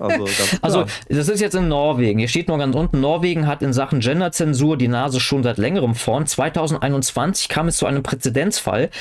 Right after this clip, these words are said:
Speaker 2: Ein Norweger musste für drei Wochen ins Gefängnis und wurde zu einer Geldstrafe verurteilt, weil er eine Person, die sich als Transgender identifiziert hatte, auf Facebook als falsch bezeichnet hatte.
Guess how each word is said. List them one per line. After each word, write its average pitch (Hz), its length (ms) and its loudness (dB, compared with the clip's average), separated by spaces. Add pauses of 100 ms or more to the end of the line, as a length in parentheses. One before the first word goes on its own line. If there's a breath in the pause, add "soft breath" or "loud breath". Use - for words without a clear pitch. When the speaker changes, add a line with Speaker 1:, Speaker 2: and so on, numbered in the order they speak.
(640 loud breath)
Speaker 2:
Ein 131 180 0
Norweger 190 500 2
musste 180 300 2
für 156 140 0
drei 135 300 0
Wochen 185 200 0
ins 160 180 0
Gefängnis 165 560 0
und 127 160 2
wurde 165 200 2
zu - 120 -2
einer 127 160 0
Geldstrafe 151 720 0
verurteilt, 147 640 0
weil 127 160 0
er 135 160 0
eine 139 200 0
Person, 131 560 2 (460 loud breath)
die 151 100 4
sich 151 240 0
als - 260 0
Transgender 165 880 0 (120)
identifiziert 151 880 0
hatte, - 280 -2
auf 135 160 0
Facebook - 560 -2
als - 280 -2
falsch - 640 -2
bezeichnet - 720 -4
hatte. - 320 -6